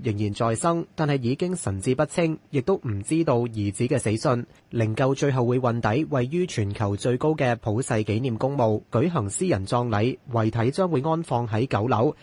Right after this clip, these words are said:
紀念球員時代經常着住九號波衫嘅父親，嗰度都可以俯瞰唔夠一公里外嘅山度士主場。呢一位曾經協助巴西三奪世界盃冠軍嘅一代球王，上星期四因為結腸癌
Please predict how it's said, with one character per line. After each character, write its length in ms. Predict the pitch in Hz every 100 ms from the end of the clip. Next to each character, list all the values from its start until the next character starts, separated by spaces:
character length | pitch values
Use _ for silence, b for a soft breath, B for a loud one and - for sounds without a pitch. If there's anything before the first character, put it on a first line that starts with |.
| B
紀 120 | 127
念 180 | 151 120
球 180 | 117 104
員 200 | 104 104
時 240 | - 107 110
代 260 | 120 117 -
經 180 | - 185
常 280 | 180 107 104
着 180 | 147 135
住 240 | - 120
九 240 | 107 107
號 220 | 156 127 110
波 200 | 151 151
衫 220 | 165 151
嘅 80 | 127
父 200 | 117 110
親， 260 | 170 160 151 B B
嗰 140 | 185
度 120 | 214
都 120 | 156 190
可 120 | 156
以 140 | 165
俯 260 | 147 113 156
瞰 280 | 156 131 - 139
唔 160 | 117
夠 240 | 120 147 151
一 80 | 190
公 220 | 190 185
里 160 | 113 120
外 200 | 113 104
嘅 240 | 120 113
山 300 | - 156 151
度 120 | 131
士 220 | 107 113 101
主 160 | 110
場。 340 | 123 156 101 104 B B B
呢 100 | 156
一 40 |
位 220 | 151 127
曾 240 | - 123 107
經 220 | 160 165
協 100 | 151
助 260 | 131 131 113
巴 240 | 156 151
西 320 | 156 170 156 143
三 320 | - 170 175
奪 160 | 156 117
世 240 | - 127
界 180 | 127 123
盃 180 | 160 160
冠 260 | 143 120
軍 240 | 127 151 156
嘅 160 | 131
一 140 | 120 139
代 200 | - 110
球 240 | 117 101 104
王， 240 | 101 104 B B
上 260 | - 156
星 160 | 160 226
期 140 | 180
四 180 | 110 156 143
因 260 | 143 196
為 140 | 190 127
結 220 | 139 127
腸 260 | 120 107 156
癌 180 | 104